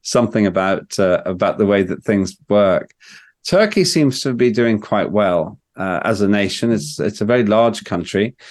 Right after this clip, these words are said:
Uh, it's got over eighty million residents. Where does Turkey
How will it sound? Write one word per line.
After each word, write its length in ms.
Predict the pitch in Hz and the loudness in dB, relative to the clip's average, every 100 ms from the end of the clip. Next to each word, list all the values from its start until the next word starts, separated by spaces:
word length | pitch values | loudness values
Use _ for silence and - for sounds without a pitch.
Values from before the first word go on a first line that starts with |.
| - - | -20 -6
Uh, 280 | 107 104 101 | -2 0 0
it's 260 | 104 107 - | 0 -2 -2
got 260 | - 107 | 0 0
over 240 | 104 107 107 | 2 0 2
eighty 240 | 104 - | 0 0
million 440 | 107 98 98 92 - | 0 2 0 -2 -4
residents. 840 | 101 110 101 98 87 - - - - - - - _ | -2 0 0 -2 -4 -6 -10 -12 -16 -20 -20 -20 _
Where 160 | 240 254 | 0 2
does 220 | - 214 | 2 -2
Turkey 760 | - 175 156 - 147 135 131 | 0 2 2 2 2 4 2